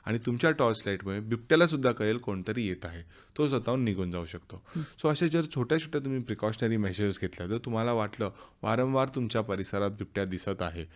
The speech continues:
Speaker 1: तर तुम्ही वन विभागाला ह्याच्याबद्दल माहिती देऊ शकता. ते तिकडे येऊन सर्व्हे करतील, तुम्हाला अजून माहिती देतील, तुम्हाला अजून त्याच्याबद्दल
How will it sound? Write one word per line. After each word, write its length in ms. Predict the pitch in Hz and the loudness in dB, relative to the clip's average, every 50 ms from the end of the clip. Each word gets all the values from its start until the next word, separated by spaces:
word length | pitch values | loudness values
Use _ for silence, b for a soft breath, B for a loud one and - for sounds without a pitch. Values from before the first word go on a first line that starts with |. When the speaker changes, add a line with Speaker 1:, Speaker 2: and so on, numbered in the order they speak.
| B B B B B B - | B B B B B B -2
Speaker 1:
तर 100 | 160 151 | 0 0
तुम्ही 260 | 151 160 160 165 165 | 0 0 0 0 0
वन 280 | 139 107 120 123 123 131 | -2 0 0 2 2 2
विभागाला 720 | 127 131 117 123 127 117 113 113 113 113 110 110 110 113 | 0 0 0 2 2 2 4 2 2 2 0 0 2 2
ह्याच्याबद्दल 580 | 113 110 107 - 117 107 107 107 104 104 113 107 | 0 0 0 0 -2 0 0 0 0 0 0 0
माहिती 360 | 104 98 92 92 90 - 110 | 0 -2 -4 -4 -2 -2 0
देऊ 180 | 98 95 90 | 2 2 0
शकता. 320 | 82 - 82 - - 85 85 85 B B B B B B - | 0 -4 -8 -8 -8 -8 -8 -8 B B B B B B -6
ते 60 | 139 | -4
तिकडे 280 | 127 131 123 131 120 120 | -2 0 2 4 4 4
येऊन 200 | 120 113 110 107 | 6 4 2 0
सर्व्हे 380 | - - 101 95 98 104 107 | 0 0 2 2 4 4 2
करतील, 540 | 101 - 98 90 - - 95 87 85 85 - | 2 0 -2 -4 -2 -2 -2 -2 -4 -6 -8
तुम्हाला 380 | 104 104 104 101 98 101 98 98 B B B B B - | -6 -4 -4 -2 -2 -2 -4 -4 B B B B B -2
अजून 280 | 107 101 110 123 127 | 0 4 4 6 6
माहिती 380 | 120 107 98 98 95 - 107 104 | 6 4 4 2 2 2 2 2
देतील, 460 | 101 95 90 - 95 90 87 85 87 | 2 2 0 0 -2 -4 -4 -6 -8
तुम्हाला 340 | 101 101 101 101 104 101 101 | -6 -4 -2 -2 -2 -2 -2
अजून 340 | 98 95 110 113 110 110 107 | -4 -2 -2 -2 -2 -2 -2
त्याच्याबद्दल 600 | 104 101 98 113 107 101 101 98 107 104 104 | -4 -4 -2 -2 -2 -2 -4 -4 -2 -2 -4